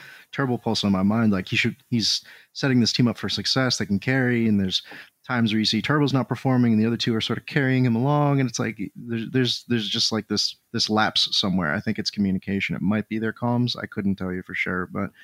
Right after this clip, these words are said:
you can see it in their gameplay. There's something that's just not quite right yet.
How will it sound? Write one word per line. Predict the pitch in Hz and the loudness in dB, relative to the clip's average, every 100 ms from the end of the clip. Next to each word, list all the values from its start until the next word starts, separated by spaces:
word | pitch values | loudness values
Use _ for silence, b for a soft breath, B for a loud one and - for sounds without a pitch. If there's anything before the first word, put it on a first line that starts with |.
| B B | B B
you | 120 | -4
can | 120 | 0
see | 117 127 107 | 2 2 2
it | |
in | 87 | 0
their | 92 | -2
gameplay. | 92 98 95 87 85 | 0 0 -2 -4 -6
There's | 98 | -4
something | - 110 113 101 | -2 -2 2 2
that's | 98 - | 2 -2
just | 104 92 | -2 -2
not | 104 95 | -2 -4
quite | - 95 80 | -6 -6 -4
right | 90 92 | -4 -6
yet. | - 92 71 | -8 -6 -6